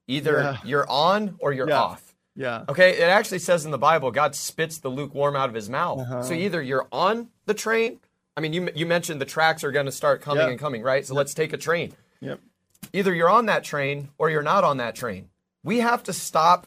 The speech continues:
Speaker 1: telling God, "Look, I have no problem with gradual change, okay? Changing over time, gradually God is changing us.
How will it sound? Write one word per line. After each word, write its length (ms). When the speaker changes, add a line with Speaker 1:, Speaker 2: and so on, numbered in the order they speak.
Speaker 1:
telling 460
God, 420
"Look, 260
I 100
have 140
no 140
problem 640
with 160
gradual 440
change, 320
okay? 380
Changing 800
over 280
time, 540
gradually 500
God 260
is 120
changing 340
us. 160